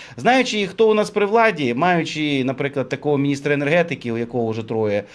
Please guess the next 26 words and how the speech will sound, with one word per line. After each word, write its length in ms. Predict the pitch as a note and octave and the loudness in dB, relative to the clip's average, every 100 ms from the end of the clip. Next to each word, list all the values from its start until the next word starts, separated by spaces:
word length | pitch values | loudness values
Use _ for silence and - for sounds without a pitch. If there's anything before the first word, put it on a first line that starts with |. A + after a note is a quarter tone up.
| - - | -20 -8
е, 200 | G#2+ G#2+ | -2 -2
його 500 | G#2+ A2 G#2+ G#2 G2 | -2 -4 -4 -2 -2
заступників, 640 | F#2+ A2+ A2+ F#2 G2 G#2+ F#2 - | -4 -8 -10 -12 -12 -10 -12 -6
е, 160 | G2 | -4
під 200 | F#2 G#2+ | -4 -6
судом, 420 | - G#2+ F2+ E2+ F#2+ | -12 -10 -8 -8 -8
ну, 120 | F#3 | -6
как 260 | F3+ D3+ A2+ | -4 -4 -4
би, 280 | B2+ A2 - - - - | -2 -2 -4 -14 -18 -4
ви 120 | C#3 | 0
розумієте, 500 | C#3+ C3+ A#2+ F#2+ A2 | 2 2 -2 -2 0
да, 180 | D3+ E3+ | 2 4
яка 220 | - A#2 | 2 0
довіра 340 | A#2+ A#2 G#2+ | -2 -2 -2
подібній 400 | G2 G#2 G2+ A#2+ | -4 -6 -6 -6
владі 680 | C#3+ G#3+ D3 C3+ B2+ A2 G#2+ | 0 0 0 0 -2 0 -2
на 100 | G#2+ | -4
чолі 280 | G#2+ A2 G2+ | -6 -6 -6
з 100 | G2 | -8
господином 540 | G#2 - G2+ G2+ G2 | -10 -10 -8 -8 -6
Єрмаком 520 | G2+ G2+ G#2 - F#2 | -6 -6 -8 -8 -10
і 40 | F#2+ | -8
Зеленським 760 | A#2+ F3+ F#3+ F3 B2 A2+ A2 | -8 -4 -6 -6 -8 -8 -10
в 60 | G#2 | -12
таких 280 | - A2 A#2 | -14 -16 -14
питаннях. 500 | A#2 A2+ A2+ G#2 | -8 -2 -2 -2